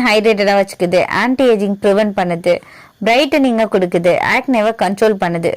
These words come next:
சன் டேமேஜை ரிப்பேர் பண்ணுது, இம்யூனிட்டியை பூஸ்ட் பண்ணுது. வைட்டமின் சி, ஜிங்க் ரெண்டுமே நல்ல ஸ்ட்ராங் இம்யூனிட்டியை சப்போர்ட் பண்ணுது. கோல்டு, ஃப்ளூ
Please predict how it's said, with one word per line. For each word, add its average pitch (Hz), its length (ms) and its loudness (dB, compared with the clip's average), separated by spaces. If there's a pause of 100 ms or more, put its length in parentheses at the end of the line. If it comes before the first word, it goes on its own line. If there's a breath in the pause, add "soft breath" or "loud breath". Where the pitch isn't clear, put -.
(100)
சன் 226 240 0
டேமேஜை 202 420 0
ரிப்பேர் 180 340 -2
பண்ணுது, 160 320 -2 (540 soft breath)
இம்யூனிட்டியை 254 500 4 (100)
பூஸ்ட் 214 240 0
பண்ணுது. 175 260 -2 (160)
வைட்டமின் 180 480 0
சி, 247 120 0 (240)
ஜிங்க் 202 300 0
ரெண்டுமே 226 360 0 (140)
நல்ல 240 300 2
ஸ்ட்ராங் 233 400 -4
இம்யூனிட்டியை 208 540 -2
சப்போர்ட் 180 340 -2
பண்ணுது. 170 280 -4 (600 loud breath)
கோல்டு, 240 380 4
ஃப்ளூ 254 200 0